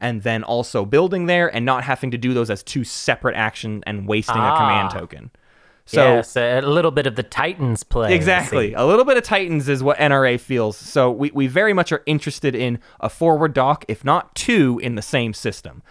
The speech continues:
Speaker 1: um, because that's the be-, best way to pr-, to fix our production bottleneck.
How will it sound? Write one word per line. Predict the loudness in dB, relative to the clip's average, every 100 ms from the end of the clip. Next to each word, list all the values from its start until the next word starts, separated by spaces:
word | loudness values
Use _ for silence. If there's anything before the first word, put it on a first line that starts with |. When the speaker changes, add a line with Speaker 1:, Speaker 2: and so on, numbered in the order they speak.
| _ -4
Speaker 1:
um, | -2 -2
because | -4 -2
that's | -2
the | -2
be-, | 0 0 0 -2
best | 0 0 0
way | -4 -6
to | -6
pr-, | -10 -10 -12 _ -16 -14 -10
to | -8
fix | -2 -2 -2 -4
our | -4
production | -2 -6 -6 -8
bottleneck. | -6 -4 -4 -8 -14